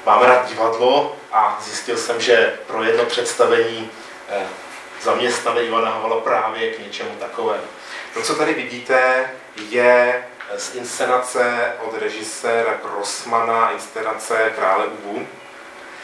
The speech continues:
A pokud znáte Krále Ubu, tak víte, že Král Ubu je vynálezcem takzvaného patafyzického stroje. A právě nikoliv tento herec, ale Ivan Havel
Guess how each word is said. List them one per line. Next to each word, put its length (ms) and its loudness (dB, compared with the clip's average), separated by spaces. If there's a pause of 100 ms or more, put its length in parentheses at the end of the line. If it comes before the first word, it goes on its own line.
(520)
A 420 6 (300)
pokud 240 2
znáte 320 6
Krále 320 6
Ubu, 260 -6
tak 240 -4
víte, 280 0
že 160 0 (360)
Král 440 4
Ubu 100 0
je 100 6
vynálezcem 640 4
takzvaného 460 0
patafyzického 880 -2
stroje. 500 -4 (1700)
A 60 4
právě 640 4 (360)
nikoliv 600 -4 (160)
tento 280 -2
herec, 300 6
ale 200 2
Ivan 260 2
Havel 500 4